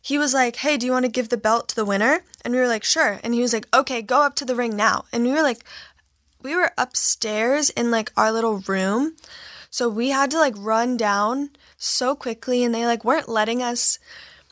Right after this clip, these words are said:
into the part that we were supposed to get to because we didn't bring the right pass with us. So the second we got, like, down to the floor, we had to, like, run up onto the stage. I literally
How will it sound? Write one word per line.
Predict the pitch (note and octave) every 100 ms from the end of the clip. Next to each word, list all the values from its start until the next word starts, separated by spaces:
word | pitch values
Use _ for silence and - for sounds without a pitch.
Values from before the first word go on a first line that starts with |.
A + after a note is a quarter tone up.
| _ _ _ - - _ _ -
into | C4+ B3
the | B3
part | A3 A#3+ C4
that | C4+
we | B3+
were | A#3+
supposed | B3+ B3+
to | A#3
get | G#3 -
to | C4+
because | B3 A3 G3+
we | G#3+
didn't | A#3+ A#3
bring | A3+ A#3 A#3+
the |
right | A3 -
pass | - G#3 G#3 -
with | B3+
us. | C#4+ E4 - - - -
So | - A3+ A3 G#3 - - - -
the | A#3 C#4
second | - A#3 D#4 C#4
we | C#4
got, | A#3+ A3+
like, | B3+ G#3+ G3+
down | G#3 G3+ A3+ A#3+
to |
the | A3+
floor, | G#3+ - G3 F3+ F#3 A#3+ D4 - -
we | A#3+
had | A#3
to, | A#3+
like, | B3+ F#3+
run | G#3+ A3+
up | A#3+
onto | B3 A#3+
the |
stage. | A3+ A3+ A#3
I | B3+
literally | B3+ C#4 D4 C4 A#3+